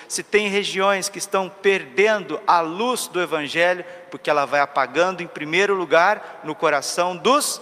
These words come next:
sacerdotes, dos padres. Zacarias capítulo treze, versículo sete, "Fere o pastor e as ovelhas serão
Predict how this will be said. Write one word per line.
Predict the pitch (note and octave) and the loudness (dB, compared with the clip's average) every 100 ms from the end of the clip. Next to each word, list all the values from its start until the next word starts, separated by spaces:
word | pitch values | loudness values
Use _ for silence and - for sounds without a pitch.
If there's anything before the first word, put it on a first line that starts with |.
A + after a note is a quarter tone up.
| - | -12
sacerdotes, | - - - D#3 - - D#3 C#3 D3 D#3 D#3+ - E3 D3+ | -10 -6 2 2 2 0 0 2 4 4 2 -4 -8 -8
dos | D3+ E3 | -10 -10
padres. | - F3 F#3+ G3 G3+ G3 F3+ - - - _ _ _ _ | 0 0 0 -4 -8 -14 -16 -20 -20 -20 _ _ _ _
Zacarias | D#3 D3 D#3 D3+ D#3+ D#3+ | 0 2 2 2 -2 -4
capítulo | - D3 D#3+ D3 E3 | -4 -4 -6 -6 -10
treze, | D#3+ D#3 D#3+ D3+ - | -6 -2 0 -2 -6
versículo | C#3+ C#3 - D3 - C#3+ | -4 -4 -4 -8 -8 -6
sete, | - - D3+ - - - - | -4 2 2 0 -8 -16 -18
"Fere | - - F3+ F3+ | -8 2 2 2
o | E3 | 0
pastor | D3 B2+ - E3 F3+ A3 A3 - - - - | -2 -2 -4 0 2 2 -2 -12 -20 -18 -2
e | D3 | -2
as | B2 | 0
ovelhas | B2+ A2+ F3+ A3 A3+ A3 - - - | -4 0 2 2 0 -2 -8 -10 -12
serão | - D3+ C#3 D#3+ G3 | -4 -2 2 2 2